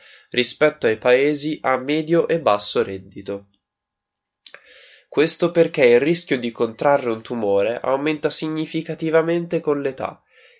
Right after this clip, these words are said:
ed è frequentemente una conseguenza di uno stile di vita poco sano. Infatti spesso accompagna l'abuso di alcol, l'obesità e la poca attività fisica.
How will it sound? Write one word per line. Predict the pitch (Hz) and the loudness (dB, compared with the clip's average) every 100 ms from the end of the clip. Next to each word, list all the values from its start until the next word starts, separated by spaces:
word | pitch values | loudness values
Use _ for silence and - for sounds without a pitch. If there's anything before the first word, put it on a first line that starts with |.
| - | -10
ed | 101 | 2
è | 107 | 2
frequentemente | - 123 139 131 139 143 147 143 | 2 0 0 -2 -2 0 -2 -2
una | 110 107 | -4 -2
conseguenza | 120 123 - 131 135 147 143 | -2 0 0 2 0 -2 -2
di | 139 | -4
uno | 143 147 | -2 -2
stile | - 156 135 113 | -2 0 -2 -2
di | 117 | -4
vita | 131 147 147 | -6 -6 -6
poco | 139 135 139 | -6 -10 -8
sano. | 135 - 92 92 95 95 _ _ _ - - _ | -6 -4 -4 -8 -12 -16 _ _ _ -20 -20 _
Infatti | 110 101 139 143 - 151 | -12 -2 -2 -2 -4 -4
spesso | - - 147 - - 165 | -4 -2 0 0 0 0
accompagna | - 151 156 151 165 156 139 | 0 -2 -4 -2 0 0 2
l'abuso | 113 113 131 151 143 | 2 2 0 0 0
di | 117 104 | 0 0
alcol, | 98 101 101 113 104 | 0 -2 -6 -12 -10
l'obesità | - 120 127 139 120 110 123 147 - | -4 -2 0 -2 -2 0 0 0 -2
e | 127 | 0
la | 131 | 0
poca | 135 160 165 170 | 0 -2 0 -2
attività | 165 165 170 165 170 135 | -4 -4 -8 -8 -4 -4
fisica. | - 101 95 98 95 92 | -4 -10 -8 -8 -8 -12